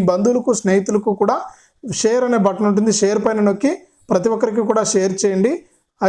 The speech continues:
ఇలాంటి మరెన్నో వీడియోలను అందరికంటే ముందుగా తెలుసుకోవడానికి ఇప్పుడే మన ఛానల్ను వీడియో కింద సబ్స్క్రైబ్ అనే బటన్ ఉంది,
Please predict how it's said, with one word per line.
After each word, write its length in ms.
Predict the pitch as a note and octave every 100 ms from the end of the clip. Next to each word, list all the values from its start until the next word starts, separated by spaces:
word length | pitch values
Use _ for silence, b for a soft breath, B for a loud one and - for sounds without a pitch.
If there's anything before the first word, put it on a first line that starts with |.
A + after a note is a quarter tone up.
| G#3
ఇలాంటి 300 | G#3 B3+ B3+ B3
మరెన్నో 300 | G#3 A#3 B3+ A#3
వీడియోలను 360 | A3+ A3+ A3+ -
అందరికంటే 440 | F3+ G3+ G#3+ A3 G#3 F#3+
ముందుగా 260 | F#3+ G3+ G#3
తెలుసుకోవడానికి 720 | F#3+ F#3 - G3 F#3+ F#3+ C4+ F4 b b b G3
ఇప్పుడే 200 | G3 C4 B3
మన 100 | G#3+ G#3
ఛానల్ను 380 | G3+ G#3 A3 C4+ C4
వీడియో 200 | F#3+ A3 A3
కింద 140 | A3 G#3
సబ్స్క్రైబ్ 380 | E3+ - G#3 G#3
అనే 100 | G#3
బటన్ 240 | F3+ F3 G3
ఉంది, 140 | G#3+